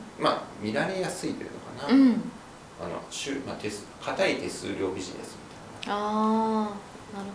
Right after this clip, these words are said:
Speaker 2: ほど。
Speaker 1: うん。
Speaker 2: ちょっとイ-、イメージや-、やっとついてきました。
Speaker 1: だから、普通に取引所同士の競争っていうのもあるしね。まあ、正直、日本国内だと、
Speaker 2: うん。
Speaker 1: 東証と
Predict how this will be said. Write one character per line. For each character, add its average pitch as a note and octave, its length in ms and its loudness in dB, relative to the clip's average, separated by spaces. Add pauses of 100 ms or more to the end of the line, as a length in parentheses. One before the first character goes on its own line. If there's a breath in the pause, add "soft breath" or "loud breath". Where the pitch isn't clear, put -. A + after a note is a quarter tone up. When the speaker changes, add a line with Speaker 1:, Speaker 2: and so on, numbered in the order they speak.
Speaker 2:
ほ G#3 160 -4
ど。 G3+ 80 -2
Speaker 1:
う - 20 -2
ん。 - 40 -2 (640)
Speaker 2:
ち B3 40 2
ょ B3 40 4
っ - 20 -4
と G3 120 -2
イ-、 - 40 0 (200)
イ A3 100 10
メ A#3+ 160 12
ー - 20 8
ジ F3 120 10
や-、 E3+ 100 8 (180)
や A#3+ 120 10
っ - 20 6
と A#3 140 8
つ A3+ 140 4
い A3 80 6
て F3+ 80 8
き F#3 140 4
ま G#3+ 80 6
し A#3 220 8
た。 - 80 0
Speaker 1:
だ - 60 -6
か - 280 -6
ら、 - 160 6
普 - 60 -6
通 A3 180 0
に G#3+ 60 0
取 G#3 160 2
引 B3+ 160 -2
所 B3 100 0
同 B3+ 140 4
士 - 100 2
の - 80 -4
競 A2+ 200 0
争 - 240 0
っ - 20 -6
て - 60 -6
い - 40 -6
う - 60 -8
の E2 60 0
も - 40 2
あ - 40 0
る - 40 -4
し - 140 -6
ね。 C#3 280 -2
ま - 100 0
あ、 - 20 2 (180)
正 - 160 2
直、 G#2 220 0
日 A#2 80 0
本 F#3+ 180 0
国 A3+ 260 0
内 D4 140 2
だ - 60 -2 (100)
と、 - 80 -6
Speaker 2:
う - 220 0
ん。 G3+ 160 4 (400)
Speaker 1:
東 - 200 2
証 G#3 300 2
と G#3 100 -2